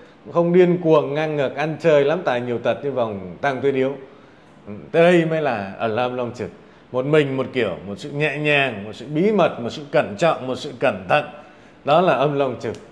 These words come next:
một sự nhẫn nại đến vô cùng, đến cùng cực. Thái Tuế thì lì,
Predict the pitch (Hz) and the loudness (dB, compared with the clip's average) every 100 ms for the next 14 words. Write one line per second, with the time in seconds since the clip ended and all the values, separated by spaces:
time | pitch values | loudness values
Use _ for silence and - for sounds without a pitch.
0 | - 117 117 131 156 214 233 208 185 - | -12 -10 -8 -2 2 4 4 4 4 -2
1 | 113 147 170 247 240 202 160 110 107 156 | -6 -4 4 6 8 6 4 2 -6 -4
2 | 180 175 175 175 - - - - - - | 4 4 8 6 4 -8 -18 -20 -20 -10
3 | - 175 175 180 226 190 151 151 135 | 0 2 6 8 8 6 4 4 4